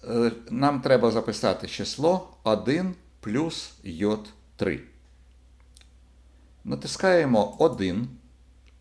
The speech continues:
А тепер, будь ласка, подивіться, в цьому блоку кнопок, які, е, обробляють комплексні числа,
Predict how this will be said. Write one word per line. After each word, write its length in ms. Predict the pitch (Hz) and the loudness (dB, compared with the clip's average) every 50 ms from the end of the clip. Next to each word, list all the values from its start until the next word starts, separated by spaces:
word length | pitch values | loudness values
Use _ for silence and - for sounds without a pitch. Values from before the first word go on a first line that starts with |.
| _ - | _ -6
А 120 | - 110 | -4 -4
тепер, 280 | 107 110 - 135 120 101 | -4 -2 0 0 0 0
будь 180 | 110 113 98 | 0 0 2
ласка, 300 | 113 104 101 - - 104 | 2 0 0 0 -4 -8
подивіться, 600 | - - 95 87 98 95 92 95 92 - - 101 | -8 -8 -6 -4 -4 -4 -2 -4 -6 -6 -6 -8
в 60 | - | -8
цьому 300 | - - 131 110 113 107 | -4 -2 -2 0 0 0
блоку 500 | 104 - 107 113 117 107 104 107 - 95 | 0 0 2 4 4 4 4 2 -2 -8
кнопок, 540 | - - - 110 107 95 - - 90 - - | -8 -4 -2 2 2 2 2 0 -2 -2 -4
які, 420 | 101 90 - - 104 92 87 - - | -8 -8 -6 -4 -4 -4 -4 -4 -4
е, 280 | 98 95 92 90 92 90 | -2 -2 -2 -2 -2 -2
обробляють 680 | 85 95 92 87 104 101 87 95 95 90 87 85 82 - | -2 -2 -2 -2 -2 -2 0 0 2 2 2 2 -2 -2
комплексні 600 | - 107 98 - - 87 82 - - - 92 87 | -2 0 0 0 -2 -6 -8 -8 -8 -10 -10 -8
числа, 440 | - - 170 165 - 170 170 165 | -6 -6 -6 -6 -4 -2 -2 -2